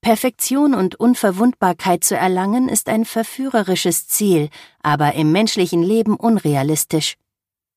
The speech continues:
Wir müssen in die Arena treten, wie und wo immer sie sich uns auch darbieten mag, als eine neue Beziehung, eine wichtige Konferenz, ein schöpferischer Prozess oder ein schwieriges Gespräch in der Familie.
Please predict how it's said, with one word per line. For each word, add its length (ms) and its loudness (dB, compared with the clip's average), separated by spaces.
Wir 140 4
müssen 380 4
in 160 2
die 140 -2
Arena 460 2
treten, 480 0
wie 180 0
und 220 2
wo 140 -2
immer 340 2
sie 140 -2
sich 220 -2
uns 180 0
auch 180 -2
darbieten 600 0
mag, 300 -2
als 320 -4
eine 220 0
neue 300 4
Beziehung, 720 0
eine 320 0
wichtige 400 -2
Konferenz, 720 2
ein 240 2
schöpferischer 640 0
Prozess 680 -2
oder 240 -2
ein 160 -2
schwieriges 640 0
Gespräch 480 -2
in 140 2
der 100 0
Familie. 640 0